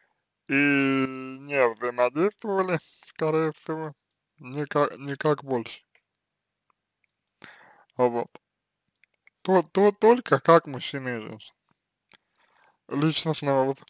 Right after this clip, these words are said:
взаимодействия между вами не было. А, подобное возникает и тогда,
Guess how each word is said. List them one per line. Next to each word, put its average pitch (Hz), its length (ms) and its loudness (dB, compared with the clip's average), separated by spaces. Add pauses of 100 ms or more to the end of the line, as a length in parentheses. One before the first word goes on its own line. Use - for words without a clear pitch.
(360)
взаимодействия 143 1000 0 (240)
между 131 440 -6
вами 135 380 -2 (460)
не 117 260 -8
было. - 200 -6 (1900)
А, 131 680 12
подобное 180 460 6
возникает 147 680 2
и 151 180 2
тогда, 123 640 2